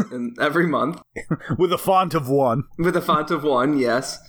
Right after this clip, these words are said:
Speaker 2: You gotta get the
Speaker 1: And
Speaker 2: Wikipedia brand microscope.
Speaker 1: <laughs>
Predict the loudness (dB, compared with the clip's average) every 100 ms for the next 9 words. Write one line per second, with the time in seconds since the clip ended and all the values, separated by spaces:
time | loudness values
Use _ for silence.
0 | -20 -20 -4 0 2 2 2 2 2 2
1 | 2 4 2 2 4 4 4 2 -2 -2
2 | -4 0 0 0 -2 -2 -2 -2 0 0
3 | 0 -4